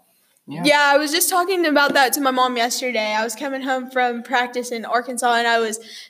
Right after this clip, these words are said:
Speaker 2: telling her about how some people don't really know who they are in Christ. Like, I was telling her about, um, like, belief.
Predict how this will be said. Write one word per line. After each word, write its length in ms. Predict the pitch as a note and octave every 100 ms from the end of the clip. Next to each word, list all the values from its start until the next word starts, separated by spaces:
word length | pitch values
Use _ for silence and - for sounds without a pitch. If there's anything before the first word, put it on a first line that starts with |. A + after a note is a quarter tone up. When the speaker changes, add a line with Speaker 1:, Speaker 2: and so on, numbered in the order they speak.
| -
Speaker 2:
telling 300 | C#4+ C#4+ C#4+
her 180 | C#4+ C4
about 380 | B3 B3 A#3+ A#3+ - _ _
how 580 | - C4+ B3+ B3 A#3+ A#3 - _ _ _ _ _ _ _ _ _ _ _
some 360 | - - C#4+ C#4
people 880 | - C#4 A3+ C4 B3+ B3+ B3+ - - _ _ _ _ _ _ _ _ _ _ -
don't 300 | A3+ B3+ B3
really 360 | A#3+ A#3+ A#3 A#3
know 540 | A3+ A3+ A3 A3 A3
who 160 | A3 B3+
they 160 | A#3+ A3
are 260 | A3 A#3
in 120 | A#3+ C4+
Christ. 480 | C#4 C4+ C#4+ - - - -
Like, 240 | C4+ C4 -
I 120 | B3+
was 180 | C#4 C4+
telling 280 | D4+ C4 C4
her 240 | C4 C4
about, 580 | B3 A#3 G#3+ G#3 - - _ -
um, 580 | B3+ G3+ D#3+ G3 G#3+ G#3 _ _ _
like, 260 | G#3+ A#3+ A#3
belief. 680 | B3+ A#3 A#3 B3+ C#4+ C#4 C4+